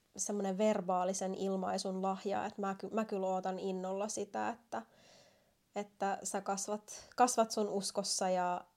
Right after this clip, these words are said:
ja, ja niin kun semmoset pienetkin kirjoitukset ja videot, niin ne on musta aina,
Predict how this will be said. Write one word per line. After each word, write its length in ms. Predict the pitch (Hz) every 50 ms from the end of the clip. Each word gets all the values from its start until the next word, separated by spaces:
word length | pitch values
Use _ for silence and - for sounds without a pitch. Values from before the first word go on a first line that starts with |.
| _ -
ja, 220 | 196 185 175 - - - _
ja 240 | - 190 190 175 - - _ _ _ _ _ _ _ -
niin 200 | 196 196 220 220
kun 260 | - 220 220 226 226 _ _ _ _ _ _ - 214
semmoset 480 | - - 185 180 175 214 226 220 - - _
pienetkin 600 | 214 190 190 190 196 190 - - 185 190 220 - _ _ _ _ _ _ _ _ _
kirjoitukset 720 | - 233 214 202 190 190 180 180 180 - - 185 185 -
ja 220 | 180 180 175 170 170
videot, 380 | 180 185 175 180 175 185 202 196
niin 120 | - 185
ne 60 | 185 180
on 140 | 185 180 190
musta 300 | 196 214 220 - - -
aina, 200 | - 190 208 226